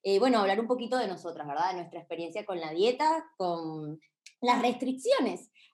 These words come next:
alimentarias y el no comer chocolate, dulce y todas esas cosas. Eh, comienzo por mí, obviamente, porque, bueno, traigo acá el tema a colación. Eh,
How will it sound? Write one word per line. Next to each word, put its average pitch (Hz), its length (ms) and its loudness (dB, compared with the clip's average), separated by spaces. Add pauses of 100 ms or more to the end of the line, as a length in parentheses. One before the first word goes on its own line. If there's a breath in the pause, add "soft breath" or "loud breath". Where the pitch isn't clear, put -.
alimentarias 240 1040 2
y 208 160 4
el 190 340 0
no 208 140 2
comer 240 360 2
chocolate, 208 540 0
dulce 208 440 -2
y 180 140 -2
todas 190 320 -4
esas 196 200 -8
cosas. 202 380 -6 (360 soft breath)
Eh, 202 260 4
comienzo 208 320 2
por 220 180 4
mí, 202 300 -4 (160)
obviamente, 160 380 -6
porque, 185 180 -8
bueno, 147 240 -8
traigo - 220 -2
acá 170 220 0
el 165 120 -2
tema 175 320 -2 (220 loud breath)
a 208 160 4
colación. 240 680 4 (200)
Eh, 196 580 0